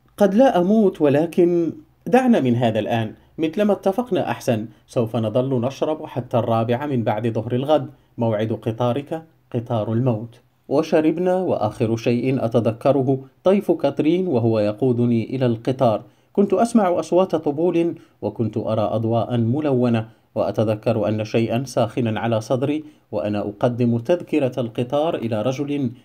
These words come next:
يرتدي بدلة زرقاء طلبها مني، وبعد ذلك نمت. كنت يا منصور ديكا مع كاترين، كنت ديكا يلبس طربوشا وجوارب سوداء،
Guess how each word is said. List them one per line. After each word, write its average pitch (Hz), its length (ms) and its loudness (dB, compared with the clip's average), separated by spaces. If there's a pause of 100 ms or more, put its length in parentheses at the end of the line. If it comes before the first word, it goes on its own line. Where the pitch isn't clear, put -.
يرتدي 165 500 -2
بدلة 156 380 -4
زرقاء 127 640 -2 (220)
طلبها 135 440 0
مني، 156 380 -4 (280)
وبعد 101 360 -4
ذلك 104 480 -4
نمت. 117 460 0 (220)
كنت 247 200 6
يا 185 160 6
منصور 156 540 4
ديكا 180 380 -2
مع 117 280 0
كاترين، 120 540 0 (220)
كنت 127 240 0
ديكا 117 340 2
يلبس 123 500 -2
طربوشا 117 560 -2
وجوارب 117 640 -2
سوداء، 135 520 0